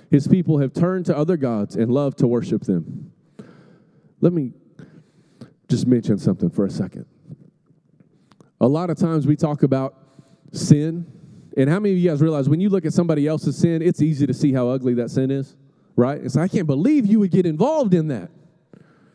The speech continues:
How many of you realize your sin is your sin 'cause it's your struggle?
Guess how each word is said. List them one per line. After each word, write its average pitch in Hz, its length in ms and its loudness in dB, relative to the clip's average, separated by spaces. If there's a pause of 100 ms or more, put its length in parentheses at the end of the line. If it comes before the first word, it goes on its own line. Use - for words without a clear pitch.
(560)
How - 80 -2
many 180 140 2
of 151 80 0
you 151 100 2
realize 151 480 -4 (1200)
your 160 200 4
sin 175 360 0
is 113 180 0
your 160 220 4
sin 175 300 -2
'cause 123 180 2
it's 117 140 0
your 123 160 2
struggle? 139 400 -2